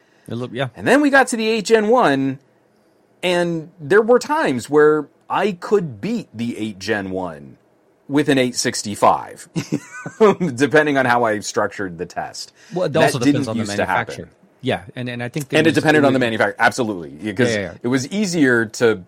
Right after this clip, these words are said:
Speaker 2: totally tank a test on a Samsung than it was on any other manufacturer.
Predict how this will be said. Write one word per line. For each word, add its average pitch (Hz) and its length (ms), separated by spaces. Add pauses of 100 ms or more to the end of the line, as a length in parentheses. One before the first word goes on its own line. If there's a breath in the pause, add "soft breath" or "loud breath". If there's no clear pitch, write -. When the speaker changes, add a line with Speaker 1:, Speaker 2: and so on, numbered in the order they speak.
Speaker 2:
totally 123 420
tank 123 360
a 107 60
test 90 400
on 90 120
a 85 40
Samsung 165 640
than 113 100
it 107 100
was 98 420
on 95 240
any 92 240
other 85 200
manufacturer. 80 800